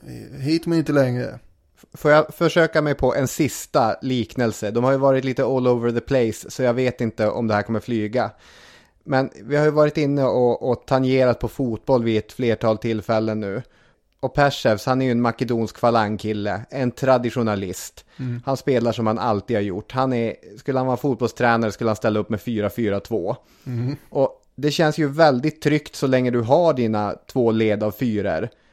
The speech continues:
Speaker 2: eh, bakom bollen där. Ännu tryggare om de är högt upp i planen och kan äta upp utrymme mellan varandra. Man har full kontroll på situationen.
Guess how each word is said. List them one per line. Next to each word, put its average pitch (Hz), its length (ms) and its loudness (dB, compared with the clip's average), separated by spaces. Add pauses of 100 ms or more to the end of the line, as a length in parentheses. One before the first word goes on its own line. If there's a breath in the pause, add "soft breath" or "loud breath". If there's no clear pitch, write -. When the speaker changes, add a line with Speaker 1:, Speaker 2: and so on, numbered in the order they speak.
(100)
Speaker 2:
eh, 104 220 0 (400)
bakom 117 460 2
bollen 101 420 0
där. 90 340 -6 (1080 soft breath)
Ännu 143 360 0
tryggare 139 540 4
om 127 200 0
de 117 140 2
är 110 40 0
högt 123 340 -2
upp 117 180 -2
i 110 60 2
planen 135 680 2 (580)
och 139 120 -4
kan 135 160 2
äta 127 280 0
upp 120 220 0
utrymme 117 680 2
mellan 110 420 2
varandra. 107 420 2
Man 127 160 -2
har 147 60 0
full 175 400 2
kontroll 120 500 0
på 113 140 -4
situationen. 123 920 0